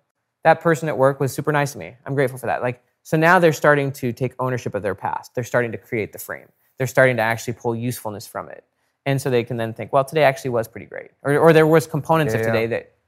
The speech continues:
Speaker 1: were all right. And so just by simply doing that, that's a, that's a great start. My, my view is, is you can take it a step further. Um,
Speaker 2: 'Cause that would be
Speaker 1: Yeah.
Speaker 2: shape, that would be kind of providing meaning or, or kind of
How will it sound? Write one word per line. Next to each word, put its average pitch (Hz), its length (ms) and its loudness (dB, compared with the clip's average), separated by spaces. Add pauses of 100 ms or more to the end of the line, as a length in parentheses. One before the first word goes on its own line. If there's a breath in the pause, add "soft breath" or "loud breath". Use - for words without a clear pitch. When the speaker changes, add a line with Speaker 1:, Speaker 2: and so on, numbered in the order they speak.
Speaker 1:
were 135 140 6
all 120 140 8
right. 104 300 0 (380)
And 131 280 -2
so 160 140 -2
just - 160 -12
by 269 80 -2
simply 202 220 0
doing 156 160 -2
that, - 180 -10
that's 160 160 2
a, 160 40 0 (140)
that's 151 200 4
a 131 40 -2
great 113 160 -2
start. 104 300 0
My, 165 240 4
my 180 260 2
view 165 240 2
is, 135 160 2
is 123 380 -4
you 131 120 -4
can 127 160 -6
take 131 220 -2
it 117 80 -2
a 107 100 0
step - 320 -2
further. 147 480 0 (460)
Um, 107 420 2
Speaker 2:
'Cause 127 120 -2
that 185 120 2
would 165 120 2
be 143 280 2
Speaker 1:
Yeah. 160 160 2
Speaker 2:
shape, 139 280 0
that 151 120 4
would 156 100 0
be 131 140 2
kind 123 180 2
of 110 60 2
providing 107 360 6
meaning 110 280 0
or, 104 220 2
or 107 160 2
kind 110 140 -2
of 98 100 -4